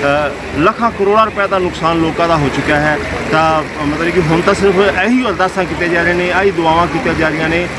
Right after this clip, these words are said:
ਕਿ ਸਰਕਾਰ ਦੇ ਪ੍ਰਬੰਧ ਚੰਗੇ ਹੋਣ ਤਾਂ ਕਿ ਸਹੀ ਰਾਹਤ ਪਹੁੰਚੇ। ਅ, ਬਾੜ ਤੋਂ ਬਚਾਅ ਦੇ ਜਿਹੜੇ ਕੰਮ ਨੇ ਉਹ ਸ਼ੁਰੂ ਕੀਤੇ ਜਾ ਸਕਣ, ਲੇਕਿਨ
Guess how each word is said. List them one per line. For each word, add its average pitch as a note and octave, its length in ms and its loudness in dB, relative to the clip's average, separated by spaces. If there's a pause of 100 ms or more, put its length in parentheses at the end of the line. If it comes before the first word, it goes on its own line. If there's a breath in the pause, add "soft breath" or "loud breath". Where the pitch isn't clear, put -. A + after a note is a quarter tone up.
(180)
ਕਿ G3+ 60 6
ਸਰਕਾਰ E3 480 0
ਦੇ F#3+ 120 -2
ਪ੍ਰਬੰਧ F3+ 380 0 (420)
ਚੰਗੇ F3 280 2
ਹੋਣ F#3 220 0 (340)
ਤਾਂ F3 100 0
ਕਿ F3+ 120 -2
ਸਹੀ F#3 320 2
ਰਾਹਤ D3+ 300 0
ਪਹੁੰਚੇ। G3 360 4
ਅ, C#3+ 840 0 (140)
ਬਾੜ F3 200 2
ਤੋਂ F3+ 140 -2
ਬਚਾਅ D#3 440 0
ਦੇ F3+ 120 2
ਜਿਹੜੇ F3 180 0
ਕੰਮ E3 320 0
ਨੇ F#3 160 0
ਉਹ F3+ 240 0
ਸ਼ੁਰੂ F#3+ 240 4
ਕੀਤੇ F#3+ 260 2
ਜਾ F#3+ 160 4
ਸਕਣ, G3+ 440 0
ਲੇਕਿਨ F#3 180 2